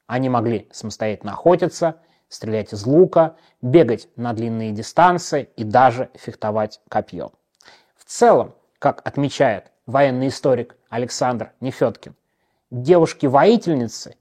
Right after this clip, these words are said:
не были правилом в чукотском обществе, хотя, с другой стороны, и редкостью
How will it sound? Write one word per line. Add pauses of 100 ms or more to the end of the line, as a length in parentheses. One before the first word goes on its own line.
не
были
правилом
в
чукотском
обществе, (320)
хотя,
с
другой
стороны, (220)
и
редкостью